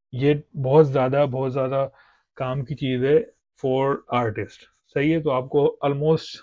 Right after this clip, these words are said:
हर जगह ये चीज़ लाजमी मिलेगी, क्योंकि सामने रखना पड़ता है रेफरेंस हमेशा बनाने के लिए, ठीक है? I hope ये यूज़फुल होगा। So that's it for this chapter। मिलते हैं फिर नेक्स्ट चैप्टर में, और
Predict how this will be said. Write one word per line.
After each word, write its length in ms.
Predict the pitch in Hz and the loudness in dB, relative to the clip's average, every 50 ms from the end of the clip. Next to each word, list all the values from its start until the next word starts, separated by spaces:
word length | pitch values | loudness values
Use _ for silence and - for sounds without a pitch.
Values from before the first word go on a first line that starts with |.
| - - | -18 -4
हर 140 | - 151 151 | 2 2 2
जगह 280 | 151 147 151 139 143 143 | 4 4 4 2 2 -2
ये 200 | 139 139 139 131 | -6 -6 -8 -6
चीज़ 220 | - 143 139 135 | -6 -6 -6 -6
लाजमी 400 | 127 123 117 120 123 120 139 143 | -4 -2 -2 -2 -2 -2 -6 -8
मिलेगी, 400 | 139 131 123 120 120 120 123 131 | -8 -8 -6 -6 -6 -6 -6 -10
क्योंकि 800 | - _ _ _ _ _ _ _ _ _ 131 127 - 143 139 143 | -14 _ _ _ _ _ _ _ _ _ -12 -4 0 2 2 2
सामने 480 | 139 - 139 127 127 131 135 139 143 | 2 -2 -4 -6 -4 -6 -4 -4 -4
रखना 260 | 135 120 - 131 127 120 | -4 -4 -4 -6 -8 -6
पड़ता 280 | 117 117 113 113 123 | -4 -4 -4 -2 -4
है 60 | 120 | -4
रेफरेंस 360 | 117 113 107 - - 120 117 113 | -2 -4 -4 -6 -6 -8 -8 -6
हमेशा 300 | 127 117 113 107 - 131 | -6 -6 -6 -6 -6 -8
बनाने 440 | 127 120 120 113 107 107 104 101 101 | -8 -8 -8 -6 -6 -8 -8 -10 -12
के 100 | 104 110 | -12 -12
लिए, 160 | 107 107 104 - - _ _ _ _ _ _ _ _ _ _ | -12 -12 -12 -14 -18 _ _ _ _ _ _ _ _ _ _
ठीक 140 | 147 156 170 | -6 -4 -2
है? 160 | 185 190 - _ _ _ _ _ _ _ _ _ _ - | -4 -4 -6 _ _ _ _ _ _ _ _ _ _ -4
I 120 | 113 123 131 131 131 156 | -2 -2 -2 -2 -2 0
hope 260 | 156 156 160 156 160 | 2 2 2 2 2
ये 140 | 151 143 139 | 0 0 0
यूज़फुल 460 | 131 123 131 131 - - 156 151 156 | 0 -2 -4 -4 -4 -2 0 0 2
होगा। 540 | 151 151 147 151 165 165 165 175 180 - _ _ _ _ _ - | 2 0 2 2 2 2 2 0 -4 -6 _ _ _ _ _ -6
So 80 | 123 123 123 120 120 120 120 120 120 | -4 -4 -2 -2 -2 -2 -2 -4 -2
that's 300 | 120 120 123 120 - - | -2 -4 -4 -4 -4 -4
it 140 | 156 151 151 _ | -6 -6 -4 _
for 300 | 147 139 139 139 135 131 | -2 -2 0 -2 -2 -4
this 200 | 123 131 120 - - | -6 -8 -10 -4 -4
chapter। 380 | 147 139 139 - 160 156 156 156 - _ | -4 -4 -2 0 0 0 0 0 -4 _
मिलते 260 | 143 127 123 120 143 139 | -12 -12 -12 -8 -8 -8
हैं 100 | 135 123 | -8 -8
फिर 120 | - 131 | -8 -6
नेक्स्ट 300 | 120 120 123 120 - - | -6 -6 -6 -6 -8 -8
चैप्टर 320 | 139 131 - - 143 135 | -10 -10 -8 -6 -6 -6
में, 200 | 139 139 139 151 - - _ _ _ _ _ _ _ _ _ | -6 -6 -8 -8 -10 -12 _ _ _ _ _ _ _ _ _
और 340 | 131 123 127 127 123 123 127 | -4 0 0 0 0 0 -2